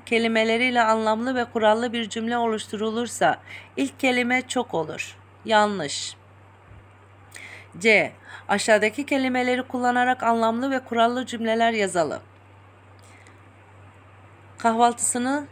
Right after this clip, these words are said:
çıktı, sonra yaptıktan evden Ali. Cevap. Ali kahvaltısını yaptıktan sonra evden çıktı. Etti, teşekkür, Tamer, kadın ve yaşlı Mert'e.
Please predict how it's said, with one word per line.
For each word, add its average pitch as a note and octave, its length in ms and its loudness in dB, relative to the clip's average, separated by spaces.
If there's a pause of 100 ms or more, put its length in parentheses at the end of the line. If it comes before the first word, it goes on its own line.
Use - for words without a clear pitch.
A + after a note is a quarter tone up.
(140)
çıktı, B3 500 -2
sonra B3+ 300 -2
yaptıktan A#3 680 0
evden A3+ 480 -2
Ali. E3+ 380 -2 (520)
Cevap. G#3 400 2 (680)
Ali A#3 240 2
kahvaltısını B3 680 0
yaptıktan B3+ 540 -2
sonra B3+ 320 -2
evden A3+ 340 0
çıktı. - 500 -10 (1200)
Etti, C#4+ 500 0
teşekkür, C4 760 -4 (320)
Tamer, A#3+ 500 2
kadın B3 440 -2
ve B3+ 60 -4
yaşlı A#3 560 0
Mert'e. E3+ 460 0